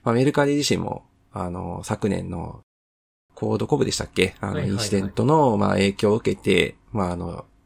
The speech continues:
Speaker 1: メルカリは別にあの、GitHub上に公開してたわけでは、直接公開してたわけでは確かなかったと思うんですけども、コード古文のサービスを通じて、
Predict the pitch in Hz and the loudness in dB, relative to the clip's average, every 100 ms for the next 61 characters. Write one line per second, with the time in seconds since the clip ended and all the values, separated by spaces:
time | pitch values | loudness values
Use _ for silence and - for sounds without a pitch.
0 | _ _ _ - 127 139 175 175 170 170 | _ _ _ -8 -6 -2 0 2 0 2
1 | 165 139 131 123 104 101 98 104 113 107 | 2 2 2 2 4 2 0 0 0 2
2 | 107 - 143 151 - 107 92 107 87 78 | 0 2 4 4 2 0 0 2 2 0
3 | - - - 143 - 151 151 - 131 98 | -4 -12 -4 0 2 2 0 0 0 2
4 | 87 95 - 98 98 98 - 92 95 - | 0 -2 -2 0 0 -2 -4 -4 -6 -6
5 | 101 104 135 147 - _ _ _ _ _ | -4 -2 0 0 -2 _ _ _ _ _
6 | - 120 120 143 131 92 101 156 135 123 | -4 -2 4 4 4 2 4 4 4 2
7 | - 131 127 131 175 117 | 4 4 4 4 4 4